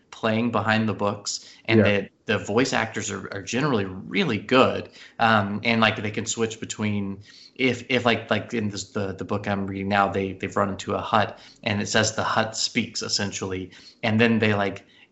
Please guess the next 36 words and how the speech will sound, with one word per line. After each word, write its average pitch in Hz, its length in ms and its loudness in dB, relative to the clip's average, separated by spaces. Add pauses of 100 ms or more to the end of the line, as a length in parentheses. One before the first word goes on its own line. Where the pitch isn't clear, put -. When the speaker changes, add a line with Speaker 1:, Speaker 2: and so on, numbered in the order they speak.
Speaker 1:
give 120 240 2
you 117 140 6
hut 113 280 2
teas 113 440 -2
for 104 220 -2
a 95 40 -2
couple 101 320 -6
minutes, - 580 -10
or 135 60 4
not 104 160 4
a - 20 -8
couple 95 260 -12
minutes, 101 200 -12
that'd 101 140 -6
be 87 60 -16
too - 140 -10
much, 110 220 -10
but, 110 80 -4
like, 101 120 -4
for 110 120 0
a - 20 0
few 107 160 -2
seconds, - 600 -4 (320)
and 117 160 4
you're, 107 180 6
and 110 160 2
then 113 120 6
it 107 80 2
has 107 240 2
the 107 80 -8
translator 98 800 -2
translate 95 520 -4
the, 95 80 -6 (200)
the, 110 180 -4
and 110 120 2
it's, 110 200 -2